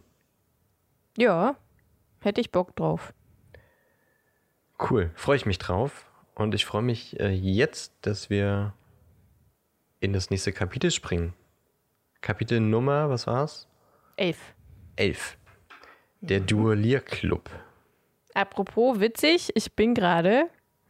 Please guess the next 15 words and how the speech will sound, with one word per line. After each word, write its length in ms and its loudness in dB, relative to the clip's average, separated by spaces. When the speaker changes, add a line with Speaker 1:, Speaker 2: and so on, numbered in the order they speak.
Speaker 1:
äh, 420 4
an 160 0
der, 460 4
ich 340 -4
höre 260 4
gerade, 760 4
äh, 120 2
Herr 180 4
der 140 4
Ringe 380 4
und 120 2
ich 120 -6
bin 140 2
gerade 320 4
an, 400 0